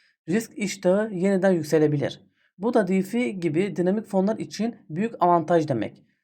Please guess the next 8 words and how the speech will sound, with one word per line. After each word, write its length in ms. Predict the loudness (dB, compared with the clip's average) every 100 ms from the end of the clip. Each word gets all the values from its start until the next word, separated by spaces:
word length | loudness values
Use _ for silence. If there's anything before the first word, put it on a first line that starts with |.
| _ -4
Çünkü 500 | -2 -2 -4 -6 -8 _ -6
risk 300 | -6 -6 -8
iştahı 420 | -8 0 0 2
arttığında 720 | 2 2 -2 -2 0 -2 -2 _ _ 2
portföydeki 640 | 2 2 0 0 -2 -4 -6
hisse 220 | -6 -4
ağırlığı 600 | 2 4 4 2 0 -2 0
ve 220 | -2